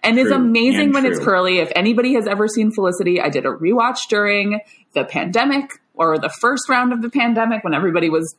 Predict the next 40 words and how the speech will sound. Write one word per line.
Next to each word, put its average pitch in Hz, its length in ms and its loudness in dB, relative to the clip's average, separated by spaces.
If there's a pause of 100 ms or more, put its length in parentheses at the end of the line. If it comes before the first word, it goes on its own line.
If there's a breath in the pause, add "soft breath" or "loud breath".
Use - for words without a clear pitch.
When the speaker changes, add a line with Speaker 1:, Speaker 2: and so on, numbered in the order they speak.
(120)
Speaker 1:
baking 156 320 -2
sourdough 254 480 0
bread 202 320 0 (240)
and 175 180 0
watching 165 400 0
Tiger 254 280 0
King. 233 340 -2
I 214 160 2
was 240 120 0
watching 214 260 0
Felicity. 151 520 -2
Speaker 2:
Good - 80 -20 (400 soft breath)
call. 160 520 2
Speaker 1:
Um, 165 100 -12 (560)
Speaker 2:
On 107 280 0
multiple 87 360 -6
levels. - 420 -12
Speaker 1:
she 339 180 2
would 359 140 0
have 349 240 0
permed 311 300 2
hair. 302 440 -2 (160)
The, 226 280 2
her 302 200 2
hair 320 180 2
would 320 100 0
be 302 140 0
permed. 294 320 0 (140)
The 214 220 2 (100)
eighties 339 300 2
was 294 160 2
about 269 320 0
perms. 226 360 0 (180)
Why 247 340 2
does 277 140 -2
this 247 180 -2
woman 226 240 2
have 185 200 0
straight 170 240 -2
hair? - 200 -2